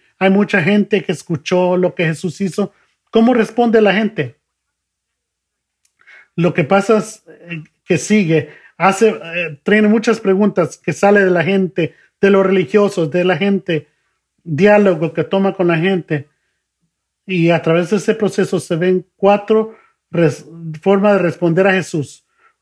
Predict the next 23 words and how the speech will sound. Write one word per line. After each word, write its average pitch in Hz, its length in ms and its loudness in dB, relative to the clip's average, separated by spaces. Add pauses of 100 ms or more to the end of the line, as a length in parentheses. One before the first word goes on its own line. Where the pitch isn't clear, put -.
(120)
Cuatro 208 340 2
grupos 220 360 0
de 185 120 -2
personas. 165 720 -4 (1160)
Cuatro 196 520 0
clases 214 500 2
de 180 80 -2
respuestas, 185 720 -4 (160)
clases 196 340 0
de 175 100 -2
persona. 151 580 -2 (320)
Cuando 175 280 0
Jesús 196 440 -2
hace 196 260 2
algo, 185 480 2 (380)
hay 190 220 2
cuatro 202 420 0
formas 190 380 0
de 180 80 -2
responder. 165 420 -6
El 151 60 -2
primero 190 300 2
dice, 156 440 -4